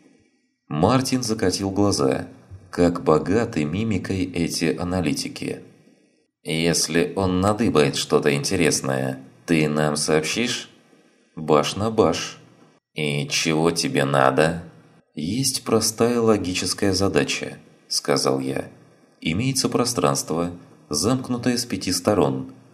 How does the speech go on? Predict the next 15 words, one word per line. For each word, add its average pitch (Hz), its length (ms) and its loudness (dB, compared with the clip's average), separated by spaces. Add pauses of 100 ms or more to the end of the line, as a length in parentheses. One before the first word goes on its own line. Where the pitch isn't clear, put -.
(160)
Имеются 104 640 -2
двое 87 280 2
гвардейцев, 85 840 0 (340)
перекрывающих 82 840 2
шестую. 65 680 -2 (500)
Имеется 117 580 0
свежий 90 400 0
труп. 69 360 -2 (500)
Убийцы 151 640 -2
не 113 200 -2 (180)
имеется. 76 800 -2 (540)
Вопрос 110 520 2
на 101 120 -2
тысячу 98 380 -2
долларов. 80 580 4